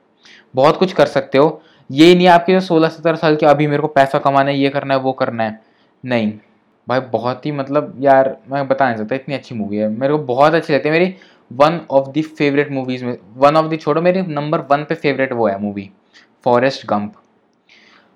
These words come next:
फिर आती है यार बाकी, अ, Pursuit to Happiness, जो Netflix पे नहीं है, but मूवी बहुत अच्छी थी, again, मेरे को इसलिए मैंने बता दिया।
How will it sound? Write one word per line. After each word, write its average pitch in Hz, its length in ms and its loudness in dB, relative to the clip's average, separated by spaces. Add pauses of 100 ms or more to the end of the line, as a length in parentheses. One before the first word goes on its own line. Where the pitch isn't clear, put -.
(140)
फिर 208 140 8
आती 190 260 6
है 185 60 2
यार 190 100 4
बाकी, 170 280 2
अ, 170 160 2
Pursuit 165 480 0
to 175 160 2
Happiness, 156 380 0
जो 175 400 4
Netflix 160 380 -2
पे 190 100 0
नहीं 160 180 0
है, 165 60 0
but 160 180 0
मूवी 147 260 -2
बहुत 131 220 0
अच्छी 127 240 -8
थी, 120 80 -8
again, 117 420 -4
मेरे 127 120 -12
को 127 160 -6
इसलिए 123 220 -6
मैंने 123 120 -6
बता 107 240 -2
दिया। 113 200 -8